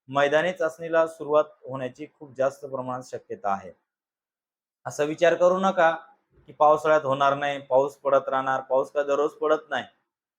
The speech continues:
ज्या दिवशी खूप पाऊस पडला त्या दिवशी ब्रेक देऊ शकतात, जसं मुंबईला मागच्या वर्षी पण केलं होतं.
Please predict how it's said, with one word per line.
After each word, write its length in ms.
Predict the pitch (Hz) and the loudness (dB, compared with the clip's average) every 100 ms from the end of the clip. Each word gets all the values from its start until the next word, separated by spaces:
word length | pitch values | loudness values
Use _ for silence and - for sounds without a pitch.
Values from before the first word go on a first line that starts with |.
| _ _ _ _ _ 127 | _ _ _ _ _ 0
ज्या 100 | 143 | 2
दिवशी 220 | 151 156 165 | 0 -6 -6
खूप 160 | 160 | -2
पाऊस 260 | 156 160 165 | 2 4 2
पडला 260 | 165 170 | 0 2
त्या 160 | 170 160 | 2 2
दिवशी 260 | 160 160 185 | 0 -4 -2
ब्रेक 300 | 190 202 170 | 4 4 4
देऊ 160 | 180 | 0
शकतात, 320 | 165 143 139 123 | 0 -4 -4 -2
जसं 280 | 135 147 | -4 -8
मुंबईला 360 | 151 156 160 160 | -8 -2 2 4
मागच्या 320 | 160 160 170 | 4 2 2
वर्षी 200 | 165 165 | 2 0
पण 160 | - 180 | -12 -6
केलं 240 | 190 180 | 2 4
होतं. 280 | 139 - | 4 2